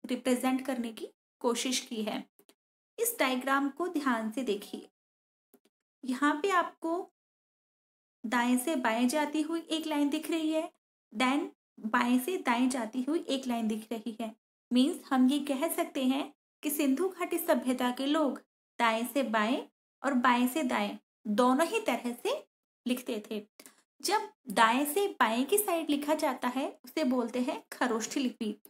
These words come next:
और जब बाएं से दाएं की साइड लिखा जाता है उसे बोलते हैं ब्राह्मी लिपि। लेकिन जब दोनों ही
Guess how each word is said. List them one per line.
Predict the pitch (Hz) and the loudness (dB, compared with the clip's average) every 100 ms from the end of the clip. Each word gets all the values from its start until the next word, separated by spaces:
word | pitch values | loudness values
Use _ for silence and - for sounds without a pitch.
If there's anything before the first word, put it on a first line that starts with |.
| - _ _ | -20 _ _
और | - | -2
जब | 254 294 302 - _ - | 0 2 0 -4 _ -2
बाएं | 214 214 285 | 0 2 0
से | 330 370 262 | 0 -2 -2
दाएं | 226 214 254 | 0 2 2
की | 392 | 2
साइड | 392 349 311 | 2 0 0
लिखा | 294 302 | 0 2
जाता | 294 285 294 | 2 0 0
है | 285 294 349 - | 0 0 -2 -8
उसे | - 269 | -4 -2
बोलते | 247 226 254 | -2 -2 -4
हैं | 330 403 | -4 0
ब्राह्मी | 285 247 208 220 | 4 6 6 4
लिपि। | 208 208 214 - _ _ - | 2 0 -6 -10 _ _ -4
लेकिन | 311 349 | -2 0
जब | 370 381 - - | 0 0 -2 2
दोनों | 233 240 339 | 4 4 2
ही | 554 | 2